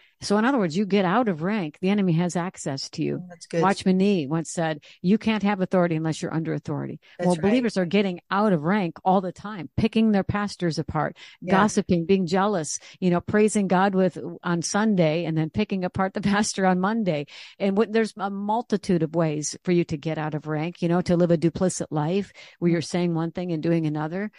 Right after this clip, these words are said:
Speaker 1: Well, the enemy sees that. God sees that. And you really diminish the authority and the power in your life.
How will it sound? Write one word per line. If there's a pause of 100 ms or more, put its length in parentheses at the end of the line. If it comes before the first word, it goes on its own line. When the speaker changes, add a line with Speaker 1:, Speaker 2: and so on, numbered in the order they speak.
(220)
Speaker 1:
Well,
the
enemy
sees
that.
God
sees
that.
And
you
really
diminish
the
authority
and
the
power
in
your
life.